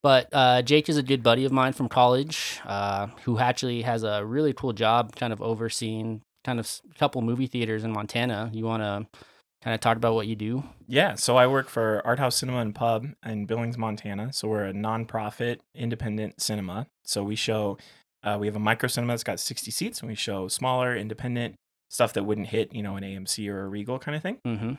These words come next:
Speaker 2: And then we also, uh, the city owns and m-, picked us to manage a seven hundred seat, like, movie palace.
Speaker 1: Nice.
Speaker 2: So we get to do some bigger stuff out of there.
Speaker 1: And
Speaker 2: Like,
Speaker 1: what
Speaker 2: we
Speaker 1: is
Speaker 2: got
Speaker 1: your
Speaker 2: Jurassic
Speaker 1: role
Speaker 2: World.
Speaker 1: in all of that?
Speaker 2: I'm the director of operations, so I'm doing staff and ordering and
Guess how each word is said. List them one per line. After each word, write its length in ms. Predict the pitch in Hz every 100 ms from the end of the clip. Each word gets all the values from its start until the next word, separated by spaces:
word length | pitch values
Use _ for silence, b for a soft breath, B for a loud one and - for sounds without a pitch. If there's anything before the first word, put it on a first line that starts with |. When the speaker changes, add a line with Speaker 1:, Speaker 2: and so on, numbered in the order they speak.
| -
Speaker 2:
And 120 | 117 107
then 140 | 107
we 140 | 107 -
also, 680 | 113 113 123 113 110 107 -
uh, 140 | 90
the 140 | 87 101
city 500 | - 143 135 135 -
owns 440 | 120 113 110 135 -
and 380 | - 104 101 98 -
m-, 180 | 110 110 - - _
picked 220 | 123 120
us 180 | 113 113
to 80 | -
manage 640 | 113 113 113 101 92 90 - _ _ -
a 60 | 107
seven 360 | - 120 117
hundred 300 | 110 113 104
seat, 380 | 101 - 104 98 - _ _ _ _
like, 320 | 101 92 87 _ _ _
movie 360 | 110 117 92 95
palace. 580 | - 85 60 - - -
Speaker 1:
Nice. 220 | 156 -
Speaker 2:
So 240 | 82 73 - _ _ _ _
we 60 | 120
get 80 | 117
to 40 |
do 80 | 113
some 160 | 107 107
bigger 200 | 107 107
stuff 300 | - 107 104
out 80 | 95
of 80 | 92
there. 240 | 90 90 -
Speaker 1:
And 20 |
Speaker 2:
Like, 80 | 139
Speaker 1:
what 60 | 160
Speaker 2:
we 40 |
Speaker 1:
is 60 | 151
Speaker 2:
got 60 | 120
Speaker 1:
your 120 | 147
Speaker 2:
Jurassic 140 | 123 113
Speaker 1:
role 140 | 107
Speaker 2:
World. 120 | 107 110
Speaker 1:
in 60 |
all 180 | 107 98
of 60 | 98
that? 280 | 98 110 -
Speaker 2:
I'm 140 | 120 127
the 80 |
director 380 | 123 123 117 120
of 60 | 107
operations, 520 | 104 98 87 90 95
so 100 | -
I'm 120 | 104
doing 200 | 104 101
staff 520 | - - 117 117 113
and 100 | 101 -
ordering 760 | 120 117 110 107 104 98 95
and 220 | 85 82